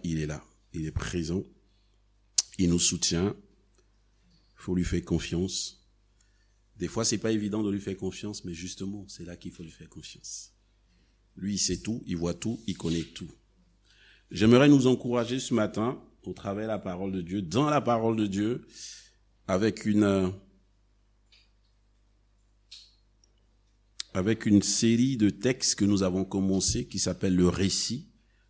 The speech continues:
Nous allons en voir comme ça dix tout au long de cette, euh, nouvelle année. Nous sommes à la quatrième, pour voir comment Dieu déroule son histoire dans l'humanité. Nous avions déjà vu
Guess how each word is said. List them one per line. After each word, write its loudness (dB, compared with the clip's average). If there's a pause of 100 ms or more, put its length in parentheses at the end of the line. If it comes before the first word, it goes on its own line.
(120)
Nous -2
allons 4
en 4
voir 2
comme 2
ça 2
dix -2
tout -2
au 6
long 4
de 2
cette, 0
euh, 0 (500)
nouvelle 2
année. 2 (640)
Nous 2
sommes 4
à 2
la 2
quatrième, 0 (1040)
pour 10
voir 8
comment 8
Dieu 6
déroule 4
son 0
histoire -8 (1160)
dans 0
l'humanité. 0 (1500)
Nous 2
avions 4
déjà 4
vu -2